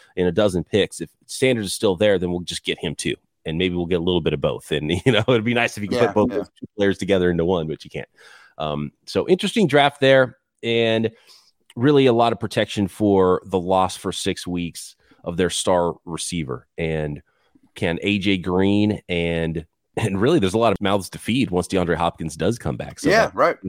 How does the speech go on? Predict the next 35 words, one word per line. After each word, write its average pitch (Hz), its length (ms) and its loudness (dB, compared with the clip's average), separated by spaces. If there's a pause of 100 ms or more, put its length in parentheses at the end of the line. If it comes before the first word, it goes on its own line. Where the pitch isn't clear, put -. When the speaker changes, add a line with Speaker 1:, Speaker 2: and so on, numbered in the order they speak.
Speaker 1:
game 85 320 -4
is 90 220 -4
gonna 110 200 0
be 113 200 -2
interesting, 139 440 -4
and 80 80 -2
we'll 87 120 -2
see - 180 -4
if 104 140 -2
it's 101 120 -2
fun, 143 380 0
and 76 140 -2
we'll 85 100 -4
see 101 240 -2
if - 160 -6 (320)
they've 107 140 2
done 120 160 2
enough 113 200 2
on 117 60 2
the 101 80 0
defensive 104 400 -8
side 101 240 0
of - 20 2
the 92 60 0
ball 107 240 2
recently 104 500 0
and 95 120 2
replacing 104 360 -2
Chandler 98 280 0
Jones, 101 420 0 (500)
uh, 90 180 -2
to 107 120 -2
hang 135 200 -2
with 87 140 -6
teams - 300 -10